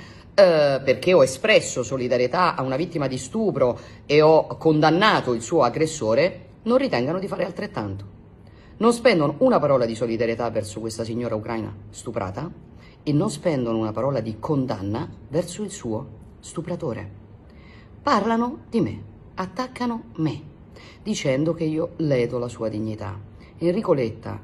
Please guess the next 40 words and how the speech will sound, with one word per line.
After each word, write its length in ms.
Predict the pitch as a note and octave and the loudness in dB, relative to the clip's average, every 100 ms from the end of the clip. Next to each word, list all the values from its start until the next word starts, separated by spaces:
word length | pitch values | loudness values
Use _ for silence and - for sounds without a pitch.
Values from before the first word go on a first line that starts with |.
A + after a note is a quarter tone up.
| - | -6
la 140 | D3+ | -2
lesione 380 | E3+ F3+ G#3+ F3 | 0 2 2 0
della 180 | B2 A2+ | 0 -2
dignità 560 | A2 G#2+ G#2 G#2 F#2+ - - - - | -2 -4 -6 -8 -10 -14 -20 -20 -12
non 240 | C3+ C3+ D3 | -4 0 2
è 240 | C#3 G2+ G2 | 0 -4 -6
la 120 | A2 | -8
condanna 460 | G#2+ G#2 G#2 G#2 | -6 -6 -6 -8
di 60 | G2 | -8
uno 160 | G#2 G#2 | -10 -12
stupro, 640 | - F#2+ F2+ G#2 G2+ - - - - | -12 -12 -10 -10 -10 -14 -18 -20 -10
è 120 | C#3 | -2
lo 180 | B2+ B2 | 0 0
stupro. 840 | A#2 - D3+ B2 - G2+ F2+ - - - - - - | -4 -8 -8 -8 -8 -8 -8 -10 -18 -20 -20 -18 -8
Perché 240 | G3+ B2 | -4 -4
di 80 | A2 | -4
questo 300 | A2 G#2+ G#2+ | -4 -6 -6
non 120 | G#2+ | -8
parlate? 540 | G2+ G#2+ A2 G#2+ G2+ G2+ - - | -8 -8 -8 -8 -10 -10 -14 -20
Forse 340 | - G#3 G3+ E3 | -2 0 2 4
perché 460 | D3+ D3 F3 F3 E3+ | 4 4 4 4 2
altrimenti 840 | C#3 C3+ C3+ C#3+ D3 D3 C#3 C3 - - | -2 0 0 2 0 -2 -4 -4 -8 -12
rischiate 840 | D3 D#3+ - E3+ D3+ C#3+ C#3 C3 B2+ - - | -2 -2 0 2 2 2 2 0 0 -12 -8
di 80 | E3 | 0
dover 240 | D#3 D#3+ | 2 2
fare 220 | - F3 | 2 0
i 60 | D#3+ | 2
conti 300 | D#3 D3+ D3 | 2 2 0
con 140 | C3+ | -2
il 80 | C3 | -2
fatto 400 | B2+ C3 B2+ C3 | -2 0 0 -2
che 80 | A#2+ | -2
la 80 | A#2+ | -2
sicurezza 400 | B2 C3 C#3+ C3+ | -2 -2 -2 -2
nelle 180 | B2+ B2+ | -4 -4
nostre 320 | C3+ - B2+ | -4 -6 -10
città 320 | - A2 C#3 | -10 -4 -2
è 60 | B2+ | -2
fuori 240 | - C3+ | -2 -6
controllo 600 | A#2+ A2+ B2+ B2+ C3 A#2+ | -6 -6 -2 0 0 -4